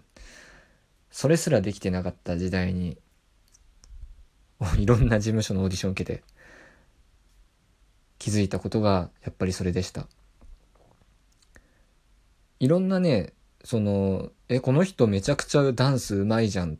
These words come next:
とか、なんか、「え、なんでこの人、芸能事務所入ってないんだろう」とか、なんかそういう人いっぱいいたんだけど、だか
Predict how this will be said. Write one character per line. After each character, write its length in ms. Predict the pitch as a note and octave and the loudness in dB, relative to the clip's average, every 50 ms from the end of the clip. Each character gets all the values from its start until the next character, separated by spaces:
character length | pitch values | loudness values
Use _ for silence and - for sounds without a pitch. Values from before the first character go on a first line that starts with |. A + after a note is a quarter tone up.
| _ - | _ -16
と 80 | - | -16
か、 340 | - - E2+ E2 D#2+ - - _ _ _ _ - - - - _ - _ _ _ _ _ _ _ _ _ _ _ - | -10 -8 -6 -6 -6 -8 -12 _ _ _ _ -20 -20 -20 -20 _ -20 _ _ _ _ _ _ _ _ _ _ _ -8
な 160 | - G2 F2+ | -4 -4 -4
ん 40 | F2+ | -4
か、 300 | F2+ - D#2+ D2 C2 B1 _ _ _ _ _ _ _ _ _ _ _ _ _ _ _ _ _ _ _ _ _ _ _ _ _ _ | -4 -6 -8 -8 -8 -10 _ _ _ _ _ _ _ _ _ _ _ _ _ _ _ _ _ _ _ _ _ _ _ _ _ _
「え、 120 | - A#2 | 2 2
な 160 | A2+ A#2+ D#3 | 4 4 4
ん 220 | F3+ G3 E3+ A#2+ G2+ | 2 2 0 0 0
で 200 | F#2+ G2+ F#2+ F2+ | 2 2 0 0
こ 240 | - _ - - G#2+ | -2 _ -2 0 2
の 100 | G2+ G2+ | 2 0
人、 400 | G2 - - - F#2 F#2 F#2 - _ _ _ _ _ _ _ _ _ _ _ _ _ _ _ _ _ _ _ _ _ _ _ _ _ _ _ _ _ _ _ _ _ _ _ _ _ _ _ _ _ _ _ _ _ _ _ _ _ _ _ _ _ _ _ _ _ _ - | -2 -4 -4 -4 -4 -4 -4 -8 _ _ _ _ _ _ _ _ _ _ _ _ _ _ _ _ _ _ _ _ _ _ _ _ _ _ _ _ _ _ _ _ _ _ _ _ _ _ _ _ _ _ _ _ _ _ _ _ _ _ _ _ _ _ _ _ _ _ -4
芸 200 | - A#2+ A2 G2 | 0 2 2 4
能 140 | G#2 G#2 G2+ | 2 2 0
事 80 | G2 G2+ | 0 0
務 100 | G2+ G2+ | -2 -2
所 100 | - - | 0 0
入 100 | F#2+ F#2+ | 0 0
っ 20 | |
て 120 | - - | 0 0
な 60 | G2 F#2 | 0 0
い 60 | F#2 | 0
ん 40 | F2 | -2
だ 60 | D#2+ | -4
ろ 120 | E2 E2 | -6 -6
う」 40 | D#2+ | -8
と 100 | - - | -8 -10
か、 300 | - - F#2+ E2 E2 - - _ _ _ _ - | -6 -4 -2 -2 -2 -4 -10 _ _ _ _ -10
な 80 | - F#2 | -8 -8
ん 40 | |
か 60 | F2+ - | -6 -4
そ 140 | - A2+ | -2 0
う 40 | A#2 | 0
い 40 | B2+ | 0
う 20 | |
人 240 | C3+ C3 - - C3 | -2 -4 -4 -2 -2
い 40 | A#2+ | -2
っ 20 | B2 _ _ _ | -4 _ _ _
ぱ 140 | - A#2+ B2 | 2 4 4
い 40 | B2 | 4
い 40 | |
た 140 | B2 C#3+ C#3 | 2 0 0
ん 120 | B2 G2+ E2+ | 0 -2 -4
だ 100 | D#2+ D2+ | -6 -8
け 100 | - E2 | -8 -6
ど、 200 | F2+ F2+ F2 E2+ | -4 -4 -4 -4
だ 60 | E2 | -6
か 60 | - | -10